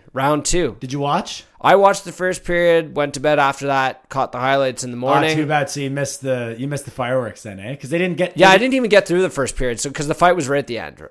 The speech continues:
Speaker 1: correct?
Speaker 2: Mm, I can't remember, but there
Speaker 1: Yeah.
Speaker 2: was two, right?
Speaker 1: Yeah,
Speaker 2: There was
Speaker 1: there was
Speaker 2: an,
Speaker 1: two,
Speaker 2: there
Speaker 1: yeah.
Speaker 2: was an undercard that no
Speaker 1: Yeah,
Speaker 2: one,
Speaker 1: n-,
Speaker 2: that
Speaker 1: yeah,
Speaker 2: no one
Speaker 1: Nuge
Speaker 2: had.
Speaker 1: and Monahan with the little wrestling match.
Speaker 2: Yeah.
Speaker 1: Yeah, yeah. So
Speaker 2: No one had that on the prelims.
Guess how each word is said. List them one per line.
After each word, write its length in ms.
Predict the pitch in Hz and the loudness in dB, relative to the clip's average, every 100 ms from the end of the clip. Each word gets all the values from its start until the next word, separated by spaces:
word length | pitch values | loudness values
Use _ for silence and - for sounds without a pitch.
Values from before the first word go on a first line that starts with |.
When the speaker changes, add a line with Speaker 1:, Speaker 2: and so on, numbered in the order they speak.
| _ | _
Speaker 1:
correct? 340 | 113 123 - 175 | -6 -6 -6 -12
Speaker 2:
Mm, 220 | 190 190 | -8 -8
I 80 | 175 | -6
can't 200 | 208 220 | -6 -6
remember, 420 | 220 185 127 104 | -6 -4 -6 -6
but 120 | 165 | -4
there 100 | 175 | -2
Speaker 1:
Yeah. 100 | 113 | -2
Speaker 2:
was 80 | 107 | 0
two, 220 | 113 131 | 0 0
right? 220 | 120 151 180 | -2 -4 0
Speaker 1:
Yeah, 60 | |
Speaker 2:
There 80 | 135 | 2
was 100 | 131 | 2
Speaker 1:
there 60 | 170 | 0
was 0 | |
Speaker 2:
an, 40 | |
Speaker 1:
two, 180 | 143 120 | 0 0
Speaker 2:
there 80 | 180 | 0
Speaker 1:
yeah. 60 | 180 | 0
Speaker 2:
was 80 | - | -2
an 80 | |
undercard 640 | 170 208 240 226 165 147 165 | -4 -2 -2 -2 -4 -2 -2
that 160 | 151 147 | -4 -4
no 120 | 165 | 4
Speaker 1:
Yeah, 220 | 175 160 | 8 10
Speaker 2:
one, 80 | 151 | 8
Speaker 1:
n-, 60 | 156 | 6
Speaker 2:
that 120 | 156 151 | 4 6
Speaker 1:
yeah, 240 | 165 165 | 8 6
Speaker 2:
no 60 | 156 | 6
one 100 | 165 | 6
Speaker 1:
Nuge 220 | 185 160 | 4 4
Speaker 2:
had. 100 | 170 | 2
Speaker 1:
and 200 | 151 143 | 0 0
Monahan 540 | 147 151 165 151 151 | 2 4 4 2 2
with 140 | 139 139 | 0 2
the 100 | 139 | 4
little 200 | 143 139 | 4 4
wrestling 420 | 135 - 170 160 | 4 2 -2 -2
match. 360 | 156 170 190 | 0 -2 -2
Speaker 2:
Yeah. 120 | 226 440 466 453 262 139 | -4 -2 -4 -2 0 2
Speaker 1:
Yeah, 200 | 143 196 | 2 4
yeah. 300 | 160 135 135 | 2 4 2
So 320 | - 160 156 - 165 | 4 4 4 0 0
Speaker 2:
No 140 | 233 | 4
one 140 | 277 | 4
had 220 | 254 226 175 | 4 0 0
that 200 | 233 285 | 0 0
on 160 | 220 | -2
the 80 | 185 | -6
prelims. 720 | 175 185 170 160 180 262 - | -6 -4 -4 -2 -4 -6 -12